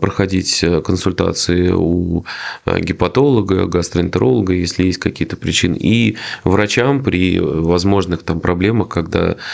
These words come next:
возникают со здоровьем, если вы приходите к доктору, вы просто сообщайте об этом, потому что, э,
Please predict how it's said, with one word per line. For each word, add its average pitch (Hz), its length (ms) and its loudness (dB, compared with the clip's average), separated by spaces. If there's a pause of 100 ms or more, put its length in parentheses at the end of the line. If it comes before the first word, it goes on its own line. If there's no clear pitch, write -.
(180)
возникают 87 460 0
со - 120 -4
здоровьем, 85 380 2
если 80 220 -2
вы 80 120 -2
приходите 95 480 0
к - 60 -6
доктору, 82 380 -2
вы 80 120 -2
просто 87 460 -2
сообщайте - 640 -2
об - 120 -2
этом, 80 260 -2
потому 85 280 0
что, - 200 -6 (500)
э, - 280 0